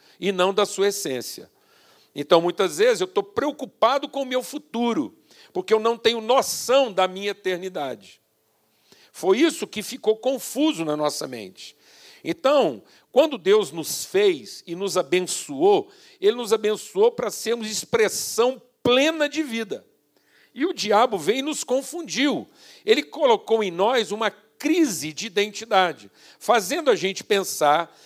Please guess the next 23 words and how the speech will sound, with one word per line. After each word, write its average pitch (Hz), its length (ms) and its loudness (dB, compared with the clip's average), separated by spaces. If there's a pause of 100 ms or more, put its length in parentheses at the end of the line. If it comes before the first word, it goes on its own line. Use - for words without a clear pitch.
(180)
que 233 100 0
a 240 100 2
vida 180 600 -2
era 208 160 2
um 240 100 -4
artigo 233 460 -4
futuro, 226 800 -2 (480)
que 190 160 2
aconteceria 226 1300 0
a 208 140 -2
partir 214 560 -2
daquilo 220 680 -2
que 220 240 -6
eu 190 400 4 (400)
pautasse 202 600 2
com, 196 140 -2
com 185 260 -16
comportamento. 190 760 -2
Se - 160 -8
eu 330 80 -4
fizesse 180 600 -4
alguma 214 400 0
coisa, 220 500 2